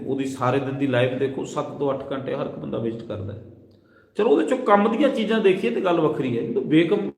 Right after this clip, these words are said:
ਕੋਈ ਨਕੰਮੀ ਚੀਜ਼ ਦੇਖੀ ਜਾਣੀ, ਸਮਝ ਹੀ ਕੋਈ ਨਹੀਂ। ਸਤਿਗੁਰੂ ਕਹਿੰਦੇ, "ਤਰਨ ਆਪੋ ਇਉਂ ਹੀ ਗਇਓ।"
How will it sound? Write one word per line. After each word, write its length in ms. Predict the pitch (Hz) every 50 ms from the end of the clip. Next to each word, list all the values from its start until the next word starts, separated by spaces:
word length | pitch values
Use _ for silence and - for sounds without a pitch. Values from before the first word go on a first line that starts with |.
| _ _ _ _ _ - 104 101 101 - - - - -
ਕੋਈ 160 | - 185 202
ਨਕੰਮੀ 380 | 185 190 185 170 160 170 170 -
ਚੀਜ਼ 240 | - - 131 135
ਦੇਖੀ 280 | 156 160 147 - - 156
ਜਾਣੀ, 200 | 147 139 - - - - - - - -
ਸਮਝ 200 | 147 160 - -
ਹੀ 80 | -
ਕੋਈ 140 | - - -
ਨਹੀਂ। 120 | - - - - - - - - - _ - - _ _ _ _ _
ਸਤਿਗੁਰੂ 380 | - - 139 156 175 208 202
ਕਹਿੰਦੇ, 220 | 202 202 240 247 -
"ਤਰਨ 220 | 233 233 233 240
ਆਪੋ 280 | 254 254 247 - 247 247
ਇਉਂ 200 | 240 247 254 240
ਹੀ 140 | 311 - 240
ਗਇਓ।" 260 | 220 214 190 151